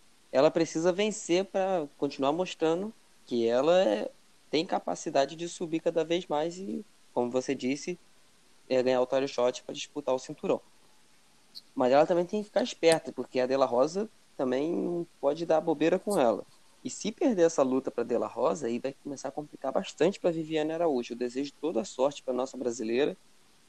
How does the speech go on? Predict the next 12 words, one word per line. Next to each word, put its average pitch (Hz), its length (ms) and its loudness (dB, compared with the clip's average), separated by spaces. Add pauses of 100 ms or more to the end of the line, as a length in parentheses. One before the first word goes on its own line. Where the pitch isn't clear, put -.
(680)
e 131 140 0
que 139 180 0
ela 139 160 6
tenha 165 180 -2
se - 140 -10
recuperado 156 560 0
bem 143 280 0
aí 135 140 2
do 131 120 -4
covid, 117 440 -4
né? 117 140 -8 (500)
Que, 202 580 2